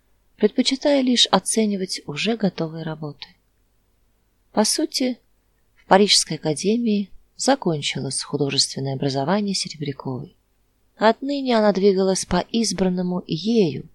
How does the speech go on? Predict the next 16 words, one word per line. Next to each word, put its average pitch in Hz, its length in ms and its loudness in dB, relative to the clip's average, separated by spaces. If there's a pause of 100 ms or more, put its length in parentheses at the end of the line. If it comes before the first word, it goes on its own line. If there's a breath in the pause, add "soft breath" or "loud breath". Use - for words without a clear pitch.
(260)
творческому 147 640 -4
пути 175 480 -8 (420)
самостоятельно. 139 960 -6 (1700)
Вернувшись 262 460 4
из 233 140 -2
Франции, 254 580 0
Серебряковы 214 720 2
поселились 170 600 -2
в 139 60 -12
Нескучном, 202 760 -4 (600)
лишь 277 300 2
на 220 180 6
зиму 202 240 0
возвращаясь 151 720 0
в - 40 -10
Петербург. 135 720 -8